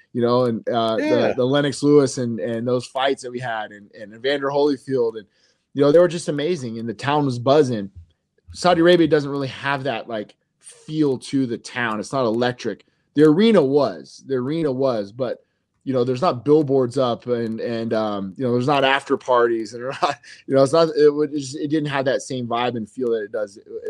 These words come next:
Speaker 1: as it would in Vegas. So I think that they can get up there. I think they can, they can do some really good things out there, and I, I, I envision ourselves being out there quite a bit, but nothing stacks up to Vegas.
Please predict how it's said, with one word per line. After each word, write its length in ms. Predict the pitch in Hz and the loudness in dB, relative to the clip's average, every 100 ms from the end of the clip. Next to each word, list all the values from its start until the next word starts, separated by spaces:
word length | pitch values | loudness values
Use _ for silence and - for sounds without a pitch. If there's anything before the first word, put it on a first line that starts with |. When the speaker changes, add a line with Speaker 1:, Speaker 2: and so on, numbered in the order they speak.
| 110 117 | -8 -8
Speaker 1:
as 120 | 110 | -6
it 80 | 107 | -4
would 160 | 120 113 | -2 -2
in 60 | |
Vegas. 320 | 107 101 98 | -4 -6 -6
So 200 | - 98 - _ _ - | -6 -6 -6 _ _ -2
I 80 | 143 | 2
think 160 | 190 | 4
that 100 | 175 | 6
they 120 | 170 160 | 4 4
can 120 | 147 | 2
get 160 | 156 | 4
up 160 | 185 190 | 4 4
there. 160 | 202 190 | 2 2
I 80 | |
think 160 | 147 151 | 0 -2
they 160 | 143 135 | -2 -4
can, 320 | 135 127 123 | -6 -8 -4
they 120 | 139 | -4
can 140 | 135 123 | -2 -2
do 100 | 135 | -2
some 180 | 127 | -2
really 200 | 123 135 | 0 0
good 200 | 123 127 | 0 -2
things 280 | 127 139 156 | -4 -4 0
out 180 | 147 147 | 0 4
there, 140 | 151 | 2
and 80 | 156 | 2
I, 80 | 123 | 0
I, 280 | - 120 127 - | -4 -6 -10 -10
I 80 | 127 | -8
envision 420 | 123 120 131 127 | -4 0 0 0
ourselves 440 | 117 113 - 117 107 | -4 -2 0 0 0
being 180 | 117 113 | -6 -4
out 160 | 113 | -4
there 100 | - | -6
quite 280 | - 123 113 | -4 -2 -2
a 20 | |
bit, 360 | 101 131 160 - _ _ _ | 2 4 4 0 _ _ _
but 280 | 127 127 - - | 2 2 -2 -12
nothing 420 | 131 135 123 98 | -2 -2 -2 -6
stacks 320 | - 95 - | -6 -8 -8
up 100 | 78 | -12
to 80 | 80 | -8
Vegas. 480 | 73 71 64 - | -8 -8 -10 -16